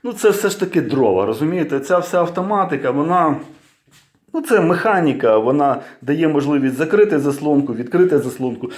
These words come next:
Я навіть можу і без цієї автоматики. Ось сюди отаку паличку поставив, якусь тріску, щоб ось тут, е, був отвір. Тут вони пишуть два міліметри потрібно, але коли два міліметри, то воно так хлопає. Я десь беру так, в натяжечку п'ять міліметрів.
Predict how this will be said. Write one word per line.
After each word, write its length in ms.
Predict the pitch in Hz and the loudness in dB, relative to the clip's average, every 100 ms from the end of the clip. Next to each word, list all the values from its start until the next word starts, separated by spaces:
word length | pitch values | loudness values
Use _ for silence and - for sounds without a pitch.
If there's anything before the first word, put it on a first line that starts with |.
| - - | -16 -6
Я 180 | 123 170 | 0 2
навіть 500 | 165 160 156 - - - - - | 2 4 2 2 -4 -16 -20 -4
можу 540 | 127 160 131 151 147 | 2 2 2 4 6
і 320 | 139 139 135 | 8 8 6
без 200 | 123 135 | 4 0
цієї 160 | 139 151 | 2 2
автоматики. 720 | 143 139 127 90 85 87 107 | 2 2 0 0 -2 -6 -4
Ось 260 | 113 120 - - - | -2 -2 -6 -18 -20
сюди 300 | - 131 131 | -8 -2 2
отаку 340 | 139 139 131 | 2 2 -2
паличку 520 | 131 127 123 117 - 123 | -2 2 2 2 -2 -6
поставив, 520 | 139 135 175 160 107 | -6 -2 2 2 0
якусь 320 | 107 - 107 | -4 -6 -12
тріску, 520 | - 117 - - 90 - - | -10 -10 -10 -12 -12 -14 -20
щоб 280 | - 135 127 | -4 -2 2
ось 180 | 131 135 | 2 2
тут, 300 | 160 156 - - - - | 2 0 -2 -10 -20 -8
е, 460 | 107 110 104 104 104 | 0 2 4 4 4
був 480 | 104 104 113 123 123 | 2 -4 -2 -2 0
отвір. 540 | 147 170 143 98 95 - | 2 2 0 0 -2 0
Тут 160 | 202 | 0
вони 240 | 160 143 143 | 2 2 2
пишуть 340 | 156 190 - | 0 0 0
два 160 | 123 156 | 0 2
міліметри 600 | 156 143 131 104 - 92 | 2 2 -2 -4 -6 -10
потрібно, 440 | 92 82 98 113 117 | -12 -8 -8 -6 -4
але 260 | 127 156 | 0 0
коли 220 | 160 151 147 | 0 0 0
два 180 | 151 | 2
міліметри, 480 | 151 156 165 180 156 | 2 2 0 0 -4
то 120 | - | -6
воно 260 | 123 135 135 | -8 -6 -8
так 200 | 127 117 | -8 -10
хлопає. 420 | - 104 - 92 - - - | -6 -4 -2 -4 -8 -18 -8
Я 140 | 220 | -4
десь 220 | 190 151 127 | 0 0 2
беру 380 | 135 151 147 | 2 4 2
так, 280 | - 113 98 | 2 -2 -2
в 40 | 117 | -4
натяжечку 640 | 120 160 143 113 - 104 | -4 -2 -2 -2 -8 -6
п'ять 240 | 113 110 | -4 -2
міліметрів. 680 | 131 123 143 147 139 92 92 | -2 -2 -2 -2 -4 -6 -6